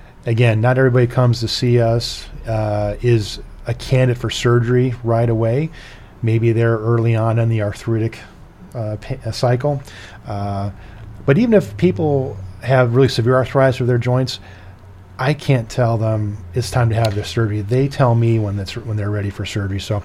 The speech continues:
there's a, always a discussion. It's always a collaboration, um, between, uh, myself and the patient, determine what the right treatment is at the right time for them.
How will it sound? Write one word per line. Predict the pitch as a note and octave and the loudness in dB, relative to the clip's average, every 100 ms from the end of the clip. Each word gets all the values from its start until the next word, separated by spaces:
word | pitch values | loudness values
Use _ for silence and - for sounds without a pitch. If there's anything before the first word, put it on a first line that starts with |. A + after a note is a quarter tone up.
| - - - - | -8 -18 -18 0
there's | C3 B2+ | 2 4
a, | B2 B2+ | 4 4
always | C#3 B2+ | 4 2
a | |
discussion. | B2+ - B2+ B2 B2 A#2 G#2+ | 0 0 2 2 2 0 0
It's | G2+ | -2
always | B2 A#2+ A#2+ A2 | 0 2 2 2
a | A2 G#2+ | 0 -2
collaboration, | - B2 A#2 A2 A2+ A2 - A2 G#2+ G2+ - - - - | 0 2 2 2 0 0 -2 -4 -4 -8 -18 -18 -18 -6
um, | G#2+ G2+ G2+ G2 G2 F#2+ F#2+ G2 G2+ - - - - - - - | -4 -2 -2 -2 -2 -4 -6 -6 -10 -18 -20 -20 -20 -20 -14 -2
between, | B2 - B2 A#2 A2 - - | -2 2 2 2 0 -6 -12
uh, | A2 G#2+ | -10 -6
myself | A2 - B2 A2+ | -6 0 2 2
and | A#2 | -2
the | G#2+ | -4
patient, | - G#2+ G#2+ G#2+ G2 - - - | -4 -2 -2 -4 -6 -12 -20 -2
determine | B2 - B2 A2+ | 0 2 4 4
what | A#2 G#2+ - - | 2 0 -8 -4
the | |
right | A2 G#2+ | -2 -2
treatment | - G#2+ G#2 | -2 -4 -2
is | G#2 G2 - - | -4 -6 -10 -10
at | A#2+ | -8
the | G#2 | -6
right | G2+ G2 | -6 -8
time | - F#2+ F2+ | -10 -10 -10
for | F#2 | -12
them. | E2+ | -14